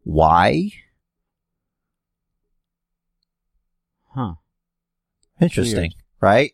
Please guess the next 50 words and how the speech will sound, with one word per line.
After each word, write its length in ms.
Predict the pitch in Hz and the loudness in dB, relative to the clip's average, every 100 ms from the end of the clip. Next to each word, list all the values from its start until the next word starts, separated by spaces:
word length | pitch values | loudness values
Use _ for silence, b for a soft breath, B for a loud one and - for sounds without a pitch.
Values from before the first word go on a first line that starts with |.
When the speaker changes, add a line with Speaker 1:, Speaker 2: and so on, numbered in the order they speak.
| _ _ | _ _
Speaker 2:
Yeah. 340 | 98 101 92 87 _ _ _ - | -8 -6 -6 -10 _ _ _ -6
I 60 | 135 | -2
feel 160 | 165 | 0
like 160 | 165 147 | 0 0
the 80 | 143 | -2
amnesia 360 | 139 135 131 | 0 -2 -2
is 360 | 120 113 107 107 - | -4 -4 -6 -10 -14
just 200 | 120 117 | -16 -8
an 60 | 117 | -6
excuse 520 | 104 - 120 113 - | -6 -6 -4 -4 -6
to 340 | - 98 90 85 _ _ _ _ _ _ | -6 -4 -4 -8 _ _ _ _ _ _
get 100 | 101 | -4
rid 200 | 104 98 | -2 -2
of 60 | 90 | -4
Dick. 200 | 92 87 _ _ _ - - | -6 -6 _ _ _ -18 -2
Speaker 1:
Yeah, 200 | 175 117 | 0 0
it's 160 | - | 0
like, 180 | 120 104 | -2 0
what 120 | 127 | -2
are 40 | 107 | -2
we, 140 | 85 - _ | -2 -12 _
toddlers? 720 | - 101 110 131 151 160 - | 0 2 0 0 -2 -2 -4
We 80 | 101 | -6
can't 260 | - 113 107 | -2 0 0
handle 280 | 107 110 107 | 0 0 2
that 200 | 104 98 | 2 2
word. 340 | 104 120 123 | 2 2 0
It's 140 | 104 | -2
a 40 | 104 | 0
name. 420 | 104 117 80 80 - _ _ _ _ | 2 2 0 -4 -8 _ _ _ _
It's, 320 | - - - - | -8 -6 -6 -8
it's, 240 | 98 - | -10 -8
it's 320 | - 95 101 - | -6 -4 -4 -4
the 80 | |
short 300 | 104 - 110 | -4 0 -2
form 220 | - 104 101 | -2 -4 -4
for 120 | 104 | -4
Richard. 380 | 107 - 78 - _ _ _ _ | -4 -6 -14 -16 _ _ _ _
Speaker 2:
A 220 | 117 110 | 0 0
short 260 | 101 101 92 | -2 -6 -8
form 220 | - 87 | -8 -12
for 160 | 82 82 | -10 -10
Richard. 300 | 80 - - _ _ | -10 -14 -18 _ _
Speaker 1:
Yes, 300 | - 107 104 | 0 2 2
Speaker 2:
Not 60 | 92 | 2
Speaker 1:
we 80 | 107 | 0
Speaker 2:
the 60 | 107 | 2
Speaker 1:
know. 460 | 90 85 85 82 _ _ _ _ | 2 0 -2 -4 _ _ _ _
We 160 | 95 120 | -2 2
don't, 240 | 131 123 | 2 0